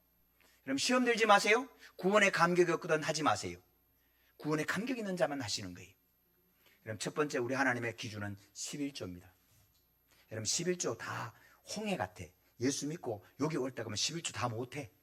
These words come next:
그래서 십일 조 하라 그러면, 여러분, 그 길은 이게 절대로 못 건너는 강이요. 근데 성도 여러분, 기억하셔야 돼. 십일 조는 내가 모든 것을 너에게 줬다는 신앙의 고백이에요. 하나님께로 왔다는 신앙의 고백이에요.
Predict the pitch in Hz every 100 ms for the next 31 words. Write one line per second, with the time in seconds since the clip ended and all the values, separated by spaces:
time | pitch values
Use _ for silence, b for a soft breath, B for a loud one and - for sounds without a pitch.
0 | _ _ _ _ b b 120 117 170 175
1 | 160 131 110 113 196 175 b b b b
2 | b b b _ _ 120 - 165 170 143
3 | 131 101 - 135 127 170 175 196 156 151
4 | 190 180 143 110 92 90 87 - _ _
5 | _ _ b b - 135 117 131 123 113
6 | 107 123 120 - 156 - - 87 90 -
7 | _ _ _ _ _ _ - 107 - 262
8 | 269 117 120 143 - _ b b _ -
9 | 101 104 107 110 110 _ _ 107 113 123
10 | 127 117 120 107 104 107 98 - 104 98
11 | - 120 113 110 - - 95 90 104 _
12 | _ b b - 170 165 151 143 147 135
13 | 123 - 120 117 - 104 101 - 87 90
14 | -